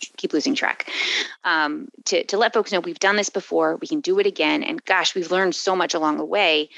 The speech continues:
that as we implement plans for virtual and hybrid, you know, we've, we've gotten so many ideas from colleagues like those that are on this, that listening in today and or at the Raise conference, that we can even do better and take it to the next level,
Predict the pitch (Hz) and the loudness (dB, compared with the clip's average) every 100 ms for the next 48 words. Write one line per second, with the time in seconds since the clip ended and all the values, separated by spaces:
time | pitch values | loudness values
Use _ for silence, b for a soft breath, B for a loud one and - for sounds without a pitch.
0 | B B B - 180 151 - 170 165 170 | B B B -4 0 0 2 0 0 -4
1 | 170 202 220 - 170 160 - - 165 151 | -2 0 0 0 2 2 0 0 2 2
2 | 165 156 139 175 160 156 147 147 151 B | 0 0 -2 0 0 2 2 2 2 B
3 | B B - 165 156 160 - 165 147 - | B B 0 2 2 0 0 0 0 0
4 | 180 180 - 165 160 - 160 165 170 165 | 2 2 0 2 2 2 0 2 0 -2
5 | 160 160 165 160 - 151 165 156 156 156 | -2 0 2 0 -2 -2 2 0 0 -2
6 | 151 143 147 143 - - - 180 - 180 | 0 2 2 0 -4 -10 -2 0 2 2
7 | 165 160 175 175 170 160 139 151 151 165 | 2 2 2 2 2 2 2 0 0 2
8 | 160 - 160 156 160 160 B B B - | 2 0 -2 0 0 -2 B B B -4
9 | 170 190 208 175 165 151 131 139 151 180 | -2 0 2 2 2 2 2 2 0 0
10 | 160 156 135 - 139 139 - | 0 2 2 0 0 0 -2